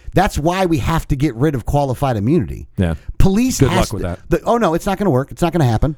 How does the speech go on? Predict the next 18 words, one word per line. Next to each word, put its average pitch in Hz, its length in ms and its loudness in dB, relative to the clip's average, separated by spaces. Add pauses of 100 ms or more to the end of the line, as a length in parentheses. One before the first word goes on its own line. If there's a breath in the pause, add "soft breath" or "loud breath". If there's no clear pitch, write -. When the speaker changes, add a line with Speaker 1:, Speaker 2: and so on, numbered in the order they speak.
Speaker 1:
I 165 100 0
know. 156 360 0
I 233 140 0
know 262 120 2
it's 190 120 -2
not 175 120 -2
gonna 139 120 -2
happen. 170 260 2
Speaker 2:
Keep, 185 180 2
Speaker 1:
I'm 143 80 -2
Speaker 2:
keep 185 100 4
Speaker 1:
just 151 100 2
Speaker 2:
voting. 139 300 2
Vote 160 180 0
harder, 135 360 -2 (200)
and 120 120 2
it'll 110 140 2
happen. 101 320 -2